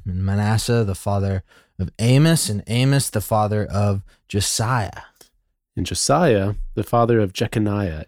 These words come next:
Speaker 2: and his brothers at the time of the deportation to Babylon.
Speaker 1: And after the deportation to Babylon,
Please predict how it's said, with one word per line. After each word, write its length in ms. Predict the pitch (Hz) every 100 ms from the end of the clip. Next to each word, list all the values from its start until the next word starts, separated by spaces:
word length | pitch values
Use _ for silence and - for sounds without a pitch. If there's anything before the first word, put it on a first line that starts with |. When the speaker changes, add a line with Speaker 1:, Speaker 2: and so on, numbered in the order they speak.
| -
Speaker 2:
and 100 | 92
his 260 | - 135
brothers 600 | 113 110 104 78 76 - - _ _ _ _ -
at 80 |
the 80 | 101
time 440 | - 127 135 131 120
of 100 | 98
the 80 |
deportation 840 | 90 110 - 104 - 127 123 - 69
to 100 | -
Babylon. 640 | 87 82 87 73 73 87 _ _ - - _ _ _ _ -
Speaker 1:
And 140 | 123
after 320 | 147 196 170
the 120 | 123 104
deportation 840 | 95 95 90 92 87 - 90 87
to 100 | 82
Babylon, 640 | 85 92 92 95 104 107